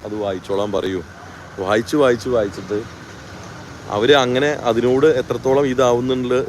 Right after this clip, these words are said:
ഉള്ളത് നോക്കിയിട്ട് അവരായിട്ട് തന്നെ നമ്മുടെ അടുത്ത് കാര്യങ്ങൾ ചോദിക്കും. ആ സമയത്ത് നമുക്ക്, അതായത് ഭഗവാൻ തോന്നിപ്പിക്കുന്ന പറയണത്, ഏഹ്, ഉം,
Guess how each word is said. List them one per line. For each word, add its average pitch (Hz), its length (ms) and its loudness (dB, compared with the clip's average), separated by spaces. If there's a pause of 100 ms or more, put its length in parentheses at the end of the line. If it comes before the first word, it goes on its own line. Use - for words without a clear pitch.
ഉള്ളത് 127 260 2
നോക്കിയിട്ട് 104 440 -2 (420)
അവരായിട്ട് 123 580 6
തന്നെ 123 160 0
നമ്മുടെ 113 220 -2
അടുത്ത് 107 200 -6
കാര്യങ്ങൾ 104 380 -2
ചോദിക്കും. 95 400 -8 (840)
ആ 120 100 4
സമയത്ത് 113 400 0
നമുക്ക്, 110 240 -2 (180)
അതായത് 131 320 4
ഭഗവാൻ 123 260 4 (100)
തോന്നിപ്പിക്കുന്ന 123 560 2
പറയണത്, 110 380 2 (400)
ഏഹ്, 98 160 -2 (520)
ഉം, 104 120 -8